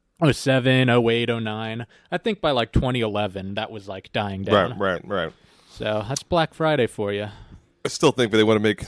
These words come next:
Speaker 2: Halloween a more of an economic viable holiday, that they should change it to a specific day of the week rather than a
Speaker 1: Yeah.
Speaker 2: specific date of the calendar, uh, for October.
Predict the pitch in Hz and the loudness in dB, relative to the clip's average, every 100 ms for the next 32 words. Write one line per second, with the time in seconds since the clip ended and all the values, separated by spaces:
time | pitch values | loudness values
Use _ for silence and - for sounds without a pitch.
0 | - 120 110 107 104 101 104 98 98 101 | -8 0 2 4 2 2 2 2 -2 -4
1 | 95 98 98 92 90 92 90 95 87 90 | -2 -2 -2 0 2 2 0 0 0 0
2 | 90 90 90 95 - 95 95 95 92 104 | 0 0 -2 -4 -8 -8 -8 -6 -8 -8
3 | 95 - - 101 95 92 95 95 98 85 | -8 -8 -6 -4 -4 -4 -2 0 0 0
4 | 90 95 95 - 92 92 90 90 90 87 | -4 -2 -6 -2 0 0 0 -2 -2 -2
5 | 151 151 135 98 92 98 98 92 - 98 | -4 -4 -6 -8 -12 -4 -4 -4 -8 -14
6 | - 98 87 90 92 92 - 98 87 - | -8 -4 -4 -6 -10 -12 -8 -6 -4 -6
7 | - - 85 82 92 85 85 | -12 -8 -6 -6 -6 -4 -6